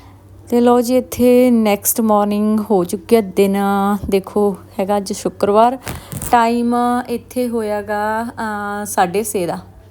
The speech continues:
ਸਾਢੇ ਛੇ ਦਾ ਟਾਈਮ ਆਗਾ। ਅਹ, ਬਾਹਰ ਬਾਰਿਸ਼ ਅੱਜ ਸਵੇਰੇ ਹੋਈ ਹੈਗੀ ਛੇ ਕੁ ਵਜੇ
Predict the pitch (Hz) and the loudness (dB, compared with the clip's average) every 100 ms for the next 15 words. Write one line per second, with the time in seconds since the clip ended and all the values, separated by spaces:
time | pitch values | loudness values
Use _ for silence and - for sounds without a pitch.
0 | - - - - - - - 240 240 277 | -20 -20 -20 -20 -20 -16 0 0 2 0
1 | 262 247 240 190 202 214 226 254 262 - | 0 2 2 2 0 0 4 2 2 -6
2 | - 233 214 208 208 214 220 233 233 220 | -2 0 2 0 -2 2 4 4 2 2
3 | 202 214 - 214 208 214 190 214 - 196 | 2 -2 -2 -2 0 -2 -2 -6 -4 -2
4 | 190 240 226 185 185 190 247 277 - - | 0 0 0 0 -2 0 -2 -2 -8 -20
5 | - - - - - 262 226 214 190 170 | -20 -20 -16 -6 0 2 2 0 -2 -2